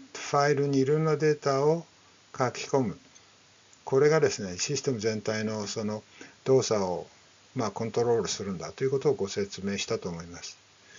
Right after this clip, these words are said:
で、そのためにですね、いろいろなこの知識をこう蓄積していく、おく必要がある。これがシステムプログラミングの、まあ、本質なんですね。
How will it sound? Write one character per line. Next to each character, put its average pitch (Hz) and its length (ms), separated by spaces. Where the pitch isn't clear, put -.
で、 139 140
そ 131 260
の 151 160
た 160 240
め 170 160
に 139 100
で 92 100
す - 120
ね、 104 100
い 113 100
ろ 127 200
い 135 60
ろ 135 120
な 135 180
こ 135 180
の 131 260
知 135 240
識 - 760
を 135 260
こ 101 380
う 92 140
蓄 - 240
積 - 300
し - 100
て 120 140
い 117 60
く、 123 440
お 117 120
く 120 140
必 - 220
要 117 80
が 104 100
あ - 20
る。 90 80
こ - 200
れ 135 100
が 135 120
シ 131 140
ス - 60
テ 135 80
ム 127 80
プ 135 140
ロ 127 80
グ 131 80
ラ 131 100
ミ 120 120
ン 104 80
グ 98 60
の、 101 140
ま 101 120
あ、 - 20
本 104 280
質 - 240
な 101 120
ん 76 60
で - 80
す - 100
ね。 117 180